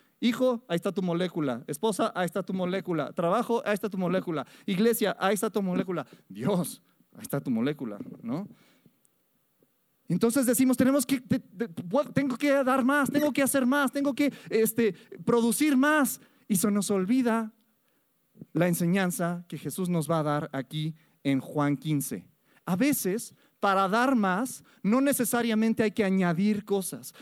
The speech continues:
no necesariamente hay que aumentar las cosas que tienes que hacer.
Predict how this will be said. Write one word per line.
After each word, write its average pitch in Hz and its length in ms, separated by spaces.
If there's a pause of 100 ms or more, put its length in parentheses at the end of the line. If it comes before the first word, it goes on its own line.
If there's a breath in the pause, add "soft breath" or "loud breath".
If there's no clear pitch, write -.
(100)
no 214 120
necesariamente 240 760
hay 233 100
que 233 100
aumentar 190 720
las 185 240
cosas 196 300
que 170 100
tienes 165 300
que 185 100
hacer. 156 380